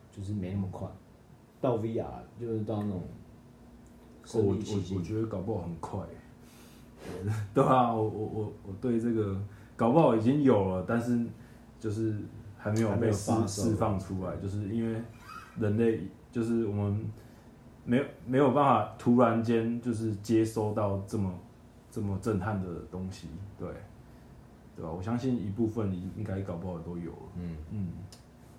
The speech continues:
Speaker 1: 欸，那你最印象深刻的红-，红白机游戏就是洛克人吗？
Speaker 2: 但没有啊，很多啊，就是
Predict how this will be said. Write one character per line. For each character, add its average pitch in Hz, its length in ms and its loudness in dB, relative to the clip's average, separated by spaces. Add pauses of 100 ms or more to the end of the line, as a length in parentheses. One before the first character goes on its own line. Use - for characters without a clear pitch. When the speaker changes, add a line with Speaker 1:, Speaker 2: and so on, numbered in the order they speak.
(420)
Speaker 1:
欸， 139 80 2
那 196 120 6
你 120 240 2
最 175 300 4
印 160 200 2
象 147 160 0
深 131 220 0
刻 127 80 0
的 104 320 0
红-， 104 180 -6 (140)
红 107 180 -2
白 104 140 0
机 101 140 -2
游 101 100 0
戏 98 140 -6
就 101 80 -2
是 98 240 -2 (140)
洛 104 120 0
克 98 140 -4
人 80 80 -8
吗？ - 40 -14 (680)
Speaker 2:
但 139 200 -2
没 131 120 0
有 135 120 0
啊， 107 80 0
很 101 160 2
多 120 320 2
啊， 107 340 -2
就 117 80 -4
是 113 260 -2